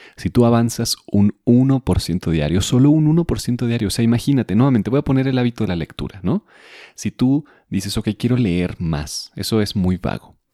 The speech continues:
Pero si yo te propongo que avances un uno por ciento, seguramente puedes leer una página diaria, ¿no? Entonces,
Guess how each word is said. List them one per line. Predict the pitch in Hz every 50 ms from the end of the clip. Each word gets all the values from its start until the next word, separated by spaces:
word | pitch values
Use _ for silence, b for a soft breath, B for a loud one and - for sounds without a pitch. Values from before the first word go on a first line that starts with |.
| B B B B B B B B
Pero | - 101 101 98 113
si | - - 117
yo | 107 127 135
te | - 156 -
propongo | - 113 - 120 110 113 113 117 117
que | - 104 87
avances | 78 90 90 92 95 - 117 - -
un | 98 92
uno | 92 98 101
por | - - 80 -
ciento, | - - 78 85 - 117
seguramente | 110 - 104 107 123 135 127 120 120 120 120
puedes | - 110 110 107 113 107
leer | 95 90 92 95 - _ _ -
una | - 117 110 110 104 -
página | - 80 - - 87 80 69
diaria, | 60 62 - - - - - _ _ -
¿no? | - 113 185 247 _ _ B B B B B B B B
Entonces, | 92 87 85 98 101 104 113 120 120 - - _